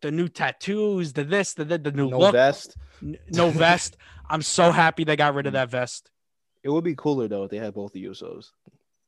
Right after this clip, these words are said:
Speaker 1: Yeah.
Speaker 2: available. Then they have one. It's working, though. It's
Speaker 1: It's working, right. Right, now
Speaker 2: They
Speaker 1: he
Speaker 2: also,
Speaker 1: has
Speaker 2: also
Speaker 1: the
Speaker 2: just,
Speaker 1: U-
Speaker 2: they also tease, like, Apollo might be, like, with him as well on,
Speaker 1: I
Speaker 2: uh,
Speaker 1: hope they
Speaker 2: Friday.
Speaker 1: give Apollo Crews something.
Speaker 2: Yeah.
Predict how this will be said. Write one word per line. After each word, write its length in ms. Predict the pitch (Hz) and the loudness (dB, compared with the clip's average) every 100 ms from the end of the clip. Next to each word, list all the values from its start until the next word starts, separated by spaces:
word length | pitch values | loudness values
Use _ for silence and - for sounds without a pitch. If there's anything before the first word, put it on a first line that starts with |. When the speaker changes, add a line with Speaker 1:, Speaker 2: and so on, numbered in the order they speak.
| _ - | _ -10
Speaker 1:
Yeah. 420 | 139 139 139 135 | -4 0 0 -2
Speaker 2:
available. 360 | 101 101 92 98 | -6 -10 -8 -6
Then 100 | 127 | -2
they 60 | |
have 120 | 127 | -2
one. 240 | 107 101 98 | -2 -8 -2
It's 200 | 165 175 | -2 -2
working, 340 | 123 117 98 | -2 -4 -8
though. 300 | 87 82 113 | -16 -16 -18
It's 80 | 107 | -6
Speaker 1:
It's 160 | - 208 | -2 0
working, 440 | 247 277 - 147 156 | 2 2 0 -8 -6
right. 260 | 180 143 - _ _ - | -6 -6 -10 _ _ 0
Right, 200 | 190 156 | 0 2
now 200 | 170 160 | 2 4
Speaker 2:
They 60 | |
Speaker 1:
he 60 | 165 | 4
Speaker 2:
also, 20 | |
Speaker 1:
has 60 | 165 | 2
Speaker 2:
also 100 | 196 | 2
Speaker 1:
the 40 | 151 | 0
Speaker 2:
just, 100 | 190 | 0
Speaker 1:
U- 40 | |
Speaker 2:
they 60 | 160 | 2
also 160 | 202 135 | 0 -2
tease, 300 | - 151 117 | -4 -6 -6
like, 80 | 98 | -8
Apollo 380 | 95 104 117 | -8 -4 -2
might 160 | 92 92 | -4 -8
be, 240 | 90 101 117 - 139 - | -14 -16 -18 -20 -20 -20
like, 160 | - - 127 131 - | -20 -20 -20 -20 -18
with 140 | 101 | -16
him 140 | - 95 | -14 -14
as 120 | 95 | -12
well 320 | 95 92 98 208 | -12 -12 -16 -4
on, 40 | |
Speaker 1:
I 180 | 196 294 | 0 2
Speaker 2:
uh, 20 | |
Speaker 1:
hope 200 | 285 320 | 2 2
they 40 | - | 0
Speaker 2:
Friday. 160 | 339 | -2
Speaker 1:
give 120 | 294 | 0
Apollo 420 | 269 - 240 220 190 | 0 2 2 2 0
Crews 280 | - 160 | -2 -6
something. 440 | - 127 123 - 123 | -4 -8 -8 -14 -14
Speaker 2:
Yeah. 360 | 120 107 98 | -10 -8 -8